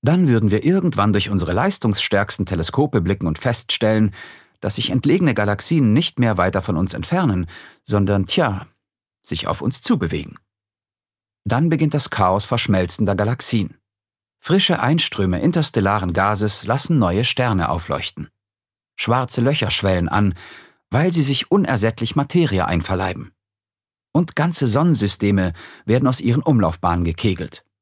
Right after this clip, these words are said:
Und das ist erst der Anfang vom Ende. Je stärker das Universum kontrahiert, desto mehr Sterne verglühen in superhellen Supernovae.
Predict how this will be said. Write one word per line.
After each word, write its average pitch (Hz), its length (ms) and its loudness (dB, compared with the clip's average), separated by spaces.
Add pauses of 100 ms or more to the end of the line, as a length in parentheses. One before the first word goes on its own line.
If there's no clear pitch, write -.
(420)
Und 85 160 -6
das 113 180 -2
ist - 240 -6
erst 92 260 -4
der - 160 -4
Anfang 87 380 -2
vom 82 180 -2
Ende. 85 320 -4 (880)
Je 139 140 2
stärker 185 420 0
das 117 180 -2
Universum 104 500 0
kontrahiert, 95 640 0 (480)
desto - 260 -2
mehr 156 260 4
Sterne 135 400 0
verglühen 107 460 2
in 87 100 0
superhellen 113 580 2
Supernovae. 90 680 -2